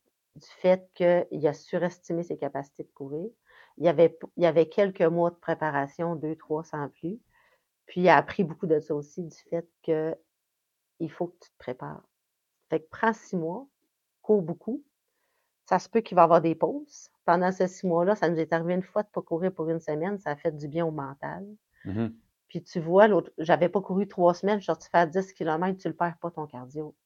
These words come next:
Speaker 1: quand il est bon de même. C'est entendu que t'as le droit de prendre du répit quand t'en as besoin,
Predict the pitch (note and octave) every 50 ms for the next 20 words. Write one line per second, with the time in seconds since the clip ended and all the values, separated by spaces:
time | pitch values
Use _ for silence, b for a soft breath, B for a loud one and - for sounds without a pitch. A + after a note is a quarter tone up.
0 | _ _ _ - D3+ C#3 D3 D3 _ - D3+ D3+ D3+ C#3+ C3+ D3 D3+ D3 C#3 C3
1 | B2+ B2+ C#3 - - - - _ _ _ _ _ _ - D#3+ D#3 D3 - - E3
2 | D#3+ D#3+ E3 D#3 D3 C#3 D3 C#3+ F3 F#3 F3+ - F3 D#3+ D#3+ D#3+ C#3+ C#3 D#3 D3
3 | D3 C#3+ D#3 F3 F#3 - - D3+ D3+ - - - E3+ E3 D#3+ C#3+ D3+ D3 D#3+ D3+
4 | - _ G3 F#3 - E3+ D3+ D3+ - C#3+ D3 D3+ C#3+ C#3 A#2+ B2 A#2+ C#3 C#3 D3